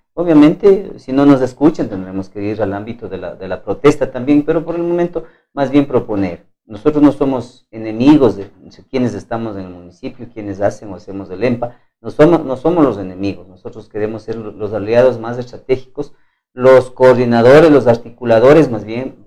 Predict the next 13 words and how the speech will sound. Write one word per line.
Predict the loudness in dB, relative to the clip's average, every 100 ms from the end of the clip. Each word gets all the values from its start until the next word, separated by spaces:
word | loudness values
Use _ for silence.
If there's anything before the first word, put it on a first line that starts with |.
| _
obviamente, | -6 -4 -4 -6 -8 -14
como | -14 -12
agricultores | -10 -10 -14 0 6 6 4
que | -2
somos | -8 -6 -6 -10
viniendo | -12 -8 -4 -4
de | -6
la, | -8
desde | -10 -10 -10 -12
la, | -14 -16 _ _
desde | -6 -4 -4
la | -4
ruralidad, | -4 -6 -2 4 4 2